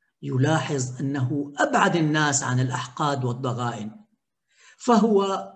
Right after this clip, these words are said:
من لا تأخذه في الله لومة لائم. وقد تكون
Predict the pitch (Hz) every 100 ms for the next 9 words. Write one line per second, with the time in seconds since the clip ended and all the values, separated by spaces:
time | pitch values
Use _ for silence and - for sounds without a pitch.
0 | - 160 170 165 165 156 185 - - 156
1 | 127 _ _ _ _ 156 135 - 143 139
2 | 151 131 135 131 131 139 131 135 127 -
3 | _ _ _ _ _ _ _ _ _ _
4 | - 131 165 - 196 190 302 294 180 123
5 | 123 -